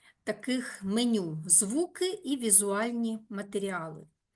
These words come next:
Увага, тут сто вісімдесят один звук, ви подивіться, яка багатюща колекція. Я навіть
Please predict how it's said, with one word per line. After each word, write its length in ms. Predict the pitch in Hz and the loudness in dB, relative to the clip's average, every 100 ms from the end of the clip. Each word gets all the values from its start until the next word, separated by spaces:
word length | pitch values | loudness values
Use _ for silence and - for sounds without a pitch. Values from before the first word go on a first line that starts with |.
| _ - - - | _ -20 -20 -12
Увага, 580 | 247 247 240 202 165 170 - | -6 2 4 4 0 -10 -2
тут 280 | 277 285 - | 0 2 6
сто 600 | - - - - 349 349 | 12 12 12 6 0 2
вісімдесят 920 | 262 - 262 240 226 226 262 240 - | 4 6 6 2 2 4 4 0 -2
один 380 | 240 190 220 196 | -6 -2 0 4
звук, 420 | 202 208 311 - | 4 4 -4 -4
ви 100 | 220 | -6
подивіться, 640 | 220 208 208 220 285 - 202 | -4 -4 -2 -2 -2 -2 -2
яка 320 | 196 196 226 | -4 -2 -4
багатюща 920 | 175 240 285 254 240 226 240 - 220 | 0 0 0 -4 -6 -6 -2 -2 -2
колекція. 640 | - 214 208 202 - 185 | -2 -2 0 0 0 0
Я 180 | 190 247 | -2 -2
навіть 380 | 262 220 220 | -2 -4 -6